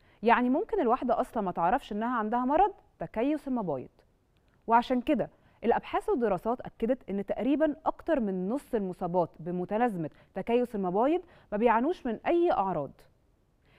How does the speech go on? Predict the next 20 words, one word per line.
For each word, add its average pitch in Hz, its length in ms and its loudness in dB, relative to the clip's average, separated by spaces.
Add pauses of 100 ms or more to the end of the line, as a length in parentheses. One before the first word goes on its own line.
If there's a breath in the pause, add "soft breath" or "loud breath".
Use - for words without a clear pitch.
(180 soft breath)
هنا 415 180 2
بقى 359 440 4
بتلعب 294 380 -2
الصدفة 269 500 -4
دور 262 320 0
كبير 247 380 -4
جدًا 294 380 -2 (160)
في - 100 -4
اكتشاف 269 500 -2
المرض 214 380 -4
ده، 143 120 -10 (720)
وممكن 302 400 0
الواحد 208 560 0 (100)
يكون 294 320 -4
عادي 277 460 0
رايح 277 300 2
يعمل 285 240 -2
شوية 277 160 -2
فحوصات 254 460 -6
عادية 277 340 2